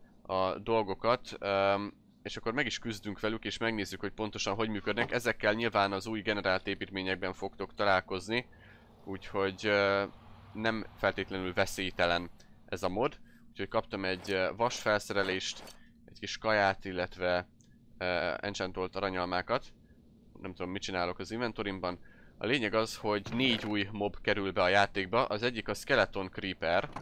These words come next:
Gyorsan megnézem, hogy le tudom ezt spawnolni. Igen. Jaj. Hogy felrobbanja? Úristen, gyors vagy! Oké, öm, húsz életre van, és beleragadtam egy pókhálóba.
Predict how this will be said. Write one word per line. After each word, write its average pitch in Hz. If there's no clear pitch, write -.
Gyorsan 101
megnézem, 95
hogy 95
le 98
tudom 98
ezt -
spawnolni. 107
Igen. 113
Jaj. 123
Hogy 95
felrobbanja? 107
Úristen, 131
gyors 120
vagy! 139
Oké, 117
öm, 110
húsz 147
életre 113
van, 131
és 107
beleragadtam 104
egy 101
pókhálóba. 98